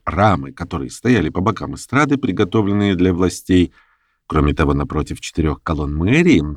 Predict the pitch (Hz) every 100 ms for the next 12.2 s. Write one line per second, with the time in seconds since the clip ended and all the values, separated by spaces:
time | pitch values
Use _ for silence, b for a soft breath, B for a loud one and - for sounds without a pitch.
0 | - 82 85 78 110 156 156 - 92 104
1 | 139 - 117 - - 85 107 110 131 110
2 | 73 73 - 90 104 110 98 - 76 80
3 | 90 107 120 131 - 87 82 80 80 b
4 | b b b - 85 82 73 73 - -
5 | 76 76 69 - - - 78 92 90 90
6 | 110 65 - 65 - 58 _ _ _ _
7 | _ - 120 120 120 175 143 143 135 131
8 | 131 131 113 110 107 - 113 104 90 82
9 | 117 139 139 156 180 165 135 90 78 76
10 | 73 127 131 - 95 85 117 120 117 95
11 | 87 101 73 60 52 76 73 92 135 147
12 | 170 160